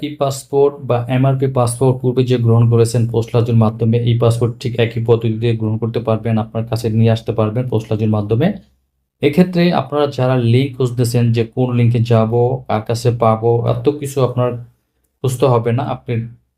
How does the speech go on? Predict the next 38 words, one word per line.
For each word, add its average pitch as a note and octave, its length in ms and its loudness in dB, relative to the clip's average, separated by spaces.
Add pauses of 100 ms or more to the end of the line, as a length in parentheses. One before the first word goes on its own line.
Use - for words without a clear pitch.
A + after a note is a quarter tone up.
(140)
just D3+ 260 0 (140)
প্লে B2+ 220 -2
স্টোর B2+ 200 -6
ওপেন B2+ 260 0
করবেন। B2+ 360 -2
প্লে A#2 240 -2
স্টোর A#2 240 -2
ওপেন B2+ 220 -2
করার A#2+ 240 -2
পরে B2+ 340 -2
এখানে A2+ 280 0
আপনি A2+ 220 -4
সার্চ A2+ 320 0 (120)
অপশনে A#2 380 0
লিখবেন A#2 580 0 (460)
মাই A#2 480 0 (1040)
পাসপোর্ট B2 580 0 (680)
ভিসা A#2 360 0
চেক। A2 440 0 (1200)
মাই C3 240 0
পাসপোর্ট C#3 440 0
ভিসা B2 280 0
চেক C#3+ 380 -2 (340)
লিখে B2+ 300 -2
এখানে C#3 220 2
সার্চ A#2 280 2
করবেন, E3 240 0
এখানে B2 280 0
এই B2+ 220 2
অ্যাপসটি A#2+ 380 0
চলে A#2+ 280 0
আসবে। A#2 220 0
এই E3+ 60 2
অ্যাপসটি A#2 340 0
আসার A2+ 300 -2
পরে C#3 220 -2
এটা A#2 180 0
আপনি A2 200 -4